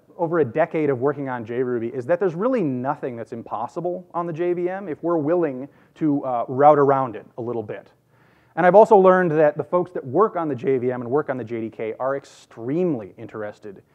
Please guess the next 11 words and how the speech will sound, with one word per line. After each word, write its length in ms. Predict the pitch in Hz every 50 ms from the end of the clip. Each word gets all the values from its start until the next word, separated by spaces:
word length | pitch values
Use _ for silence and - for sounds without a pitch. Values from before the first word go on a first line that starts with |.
| _ _ _
in 260 | - 139 135 127 131 - _ _ _ _ _ _ _ _ _ -
avoiding 500 | 151 131 117 143 156 156 143 135 123 120 - _ _ _ _ _ _ _
those 180 | 139 135 123 117
workarounds 680 | 110 117 113 107 - 110 104 95 82 - - - _ _
and 160 | - 120 123 127
making 280 | 143 156 156 165 156
it 80 | 147 -
possible 400 | - 135 131 123 - 127 113 113
for 180 | - - 113
us 160 | 113 113 - _
to 280 | _ - 117 113 113